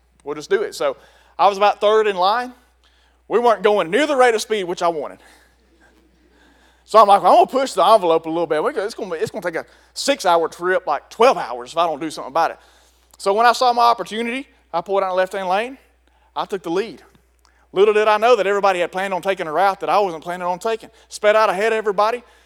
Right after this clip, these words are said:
About fifteen, twenty minutes later, look back behind me, nobody's back there. They had exited off to take a different route. I kept this a secret for my entire life. Just not coming clean.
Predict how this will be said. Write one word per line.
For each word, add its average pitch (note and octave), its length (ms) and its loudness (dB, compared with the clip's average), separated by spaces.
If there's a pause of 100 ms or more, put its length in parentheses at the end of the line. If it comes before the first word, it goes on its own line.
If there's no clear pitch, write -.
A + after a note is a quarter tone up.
(300)
About G3 220 2
fifteen, A3 320 2
twenty G#3+ 200 -8
minutes G#3+ 280 -8
later, A3+ 200 0
look G#3+ 160 0
back A3 140 2
behind G3+ 280 -2
me, F#3+ 60 -4
nobody's F#3+ 560 6
back D3 280 2
there. G2 240 -12 (500)
They A3 140 4
had G#3 100 4
exited B3+ 500 4
off G#3 280 6
to - 80 -18
take G3 180 -2
a F#3 60 -4
different G3 280 -2
route. F#3+ 360 -4 (1500)
I F3 100 -4
kept D#3+ 180 -2
this D3 140 -10
a C#3+ 60 -10
secret C#3+ 320 -6
for C#3 80 -18
my C3 160 -2
entire C#3+ 320 -2
life. A2+ 320 -4 (600)
Just C#3 160 -16
not C#3 160 -6
coming D3 200 -12
clean. B2 260 -12